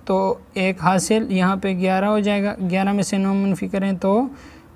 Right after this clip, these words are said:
अ, दो बचेगा, यहाँ पे एक और एक हासिल, ग्यारह, ग्यारह में से आठ की मनफी करें, तीन आ जाएगा। यहाँ पे ज़ीरो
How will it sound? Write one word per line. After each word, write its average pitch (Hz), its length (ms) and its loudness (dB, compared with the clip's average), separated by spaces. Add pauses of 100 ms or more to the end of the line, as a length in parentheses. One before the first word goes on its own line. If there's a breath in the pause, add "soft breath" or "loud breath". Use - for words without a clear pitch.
(100)
अ, 190 280 4
दो 180 320 2
बचेगा, 208 580 2
यहाँ 185 300 2
पे 196 260 -2
एक 202 300 0 (680 loud breath)
और 180 140 2
एक 196 340 -2
हासिल, 196 440 2
ग्यारह, 185 400 2
ग्यारह 196 260 2
में 196 140 2
से - 120 -4
आठ 196 360 0
की 190 420 -6 (320)
मनफी 185 320 0
करें, 196 260 0
तीन 208 240 -2
आ 220 100 2
जाएगा। 202 400 0 (580 loud breath)
यहाँ 196 140 2
पे 190 200 0
ज़ीरो 202 520 2